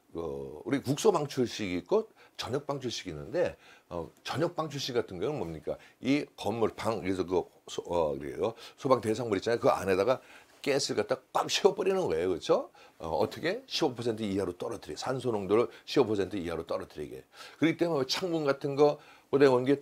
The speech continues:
출입구, 그다음에 개구부 같은 거 다 자동으로 폐쇄가 됩니다.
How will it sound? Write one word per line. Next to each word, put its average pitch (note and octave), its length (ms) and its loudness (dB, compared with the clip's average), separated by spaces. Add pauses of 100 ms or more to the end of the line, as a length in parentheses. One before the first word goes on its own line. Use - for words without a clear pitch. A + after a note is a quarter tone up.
(140)
출입구, D3 640 2 (220)
그다음에 C3 240 8
개구부 B2+ 340 2
같은 B2+ 200 0
거 C#3+ 100 -4
다 - 260 -2 (240)
자동으로 D#3 560 4 (180)
폐쇄가 F#3+ 400 8
됩니다. D#2 400 -2